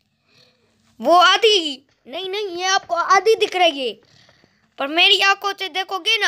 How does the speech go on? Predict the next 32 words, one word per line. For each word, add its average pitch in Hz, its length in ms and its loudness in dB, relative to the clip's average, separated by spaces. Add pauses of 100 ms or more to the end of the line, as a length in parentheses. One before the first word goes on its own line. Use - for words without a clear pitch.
(120)
आपने 349 320 -4
subscribe 440 580 -4
नहीं 392 160 -2
किया 330 220 -6
होगा, 240 320 -8 (760)
इसलिए 392 420 -4
आपको 381 300 2
आधी 381 280 2
लग 339 220 0
रही 285 220 -2
है। 247 120 -6 (1600)
आप - 180 0
subscribe 403 560 -2
करोगे 415 300 -2
तो 415 100 -10
ये 403 140 -4
पूरी 440 380 -4
दिखेगी 302 420 -12
आपको। 233 400 -6 (1080)
देखो 339 260 4
subscribe 359 540 0
करके, 330 300 -2 (640)
मैं, 294 240 -10
मैं 294 240 -8
नहीं 311 240 -4
मान 311 220 0
रहे 311 240 0
तो 294 200 2 (1300)
देखो, 320 240 4
देखो, 349 240 2
subscribe 359 480 -2
करो, 349 260 0